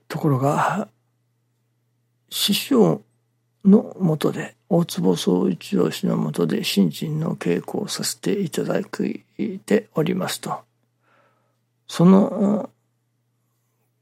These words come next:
都合の良いこと、自分にとって都合の良いことのために、信心をする、何々をするということの、が育ってくる、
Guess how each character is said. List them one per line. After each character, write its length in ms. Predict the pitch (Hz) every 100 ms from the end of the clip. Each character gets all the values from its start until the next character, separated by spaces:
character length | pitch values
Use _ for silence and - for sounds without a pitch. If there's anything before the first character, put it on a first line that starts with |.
| _ _ _ _
都 200 | - -
合 240 | 175 214 220
の 180 | 214 208
良 200 | 214 208
い 80 |
こ 160 | 196 -
と、 140 | - -
自 200 | 185 165
分 260 | 156 196 175
に 140 | -
と 140 | - 78
っ 40 |
て 220 | - -
都 220 | - -
合 200 | - -
の 180 | 190 190
良 180 | 226 240
い 100 | 220
こ 140 | 208
と 120 | 170 202
の 140 | -
た 140 | -
め 160 | 196 202
に、 120 | 208 _ _ _ _ _ _ _ _ _ -
信 240 | - 156 127
心 360 | 175 143 156
を 100 | 185
す 180 | 156 -
る、 160 | 170 - _ _ _ -
何 240 | 143 139
々 360 | 147 151 156 165
を 20 |
す 160 | - -
る 160 | 214 -
と 140 | -
い 80 | -
う 60 | 208
こ 100 | 214
と 160 | 214 175
の、 160 | 160 - - - - - _ -
が 440 | 196 202 - 208
育 320 | 214 - 214 254
っ 40 |
て 300 | - - 180
く 180 | -
る、 80 | -